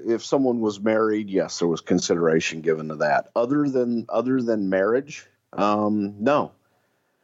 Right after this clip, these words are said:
because y-, you can't look at that. If you, if you look at that, then how, how in the hell do you do that? "Well, this person rides with that guy. They really like splitting rooms, or they, they, this guy is the best wheelman." You, you can't.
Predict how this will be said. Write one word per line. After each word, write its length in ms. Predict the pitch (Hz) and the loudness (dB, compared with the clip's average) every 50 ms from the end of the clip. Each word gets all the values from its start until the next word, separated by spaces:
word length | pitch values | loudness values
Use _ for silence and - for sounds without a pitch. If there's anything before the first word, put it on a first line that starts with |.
| _ _ - | _ _ -6
because 500 | - 104 - 135 117 110 107 101 - - - _ _ _ _ _ _ _ _ - | -6 -2 2 2 4 4 2 0 -4 -10 -14 _ _ _ _ _ _ _ _ -12
y-, 160 | 123 131 104 | -10 -10 -8
you 180 | 117 127 131 123 | -2 0 0 0
can't 360 | - - 202 196 180 147 - | 2 2 2 2 2 2 2
look 200 | 101 101 - - | 0 0 0 0
at 120 | 87 - | -2 0
that. 300 | - 78 69 64 - - _ _ _ _ _ _ _ _ _ _ _ _ _ _ _ - | 0 -2 -2 -4 -8 -8 _ _ _ _ _ _ _ _ _ _ _ _ _ _ _ 0
If 220 | 120 127 - 131 | 0 0 0 0
you, 180 | 135 127 107 120 | -2 0 0 0
if 140 | 120 - | -2 0
you 200 | 123 120 117 113 101 | 0 0 0 0 0
look 280 | 87 110 139 165 160 - | -2 0 -2 -2 0 -2
at 140 | 156 - - | -4 0 0
that, 380 | 120 120 123 123 - - 104 | 0 2 2 0 -2 -2 -2
then 600 | 120 117 117 113 110 113 110 110 107 98 65 - _ _ _ _ _ - | 0 0 2 2 0 -2 -4 -4 -4 -6 -10 -12 _ _ _ _ _ -18
how, 280 | - - - 139 156 - | -16 -12 -6 -6 -6 -6
how 220 | - 156 185 214 220 | -4 -2 -2 -2 0
in 40 | |
the 100 | 208 196 | 0 0
hell 200 | 190 190 180 175 | 0 0 0 -2
do 100 | 170 170 | -2 -2
you 80 | 165 165 | -4 -2
do 140 | 156 170 156 | -2 -2 0
that? 120 | 110 69 | 0 0
"Well, 200 | 85 110 117 117 | 0 0 0 0
this 180 | 107 120 131 - | 2 0 -2 -2
person 320 | - - 170 170 - 165 | 0 -2 -2 -2 -2 -2
rides 300 | 151 147 156 160 160 156 | 0 2 0 0 0 -2
with 80 | 160 151 | -4 -2
that 200 | 165 175 170 139 | -2 -2 0 0
guy. 300 | 120 110 113 117 120 120 | 0 2 2 2 2 2
They 160 | 120 110 104 | 2 0 0
really 260 | 117 135 147 147 139 | 2 0 0 2 0
like 280 | 135 139 143 139 117 - | 0 0 0 -2 -2 -6
splitting 320 | - - 156 143 92 113 | -6 -2 -2 0 0 0
rooms, 580 | 123 127 135 156 160 156 147 135 127 110 104 107 | 0 2 2 2 2 2 2 2 2 0 0 0
or 100 | 101 98 | 0 2
they, 220 | 95 98 101 101 | 2 4 2 2
they, 260 | 92 - - 107 107 95 - 71 78 69 | 2 0 -2 -2 -2 -2 -8 -12 -16 -6
this 220 | - 107 120 - | -2 -2 -2 0
guy 180 | - 123 117 117 120 | 0 0 2 2 2
is 500 | 120 113 104 107 101 - 87 101 107 113 | 2 2 0 -2 -6 -4 -2 -2 -2 0
the 100 | 110 101 | -4 -4
best 340 | 90 101 117 123 - - 120 | -2 0 0 0 0 -2 -2
wheelman." 640 | 120 135 143 135 107 98 87 78 80 80 76 76 82 _ - - - - - - - | 0 2 2 2 2 0 -4 -4 -6 -8 -10 -12 -14 _ -20 -20 -20 -20 -20 -18 -8
You, 140 | - 156 160 | -2 0 2
you 340 | 151 135 104 90 120 135 127 | 2 2 0 0 0 0 0
can't. 580 | 123 - - 143 123 98 78 - - - - | 0 -2 -2 0 0 0 0 -6 -12 -18 -20